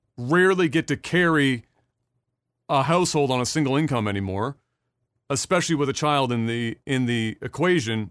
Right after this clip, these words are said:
And healthcare, uh, aside,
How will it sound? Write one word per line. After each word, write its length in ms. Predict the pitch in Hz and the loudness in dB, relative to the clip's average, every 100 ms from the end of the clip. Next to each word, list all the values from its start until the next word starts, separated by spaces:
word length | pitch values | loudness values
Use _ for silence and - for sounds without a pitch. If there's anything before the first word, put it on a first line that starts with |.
| - | -6
And 160 | 131 120 | -4 0
healthcare, 720 | 156 196 - 160 139 135 131 _ _ _ _ _ - | 0 0 0 0 2 2 -2 _ _ _ _ _ -4
uh, 260 | 131 127 - | -2 0 -2
aside, 640 | 131 170 175 135 123 127 | -2 0 2 2 0 -4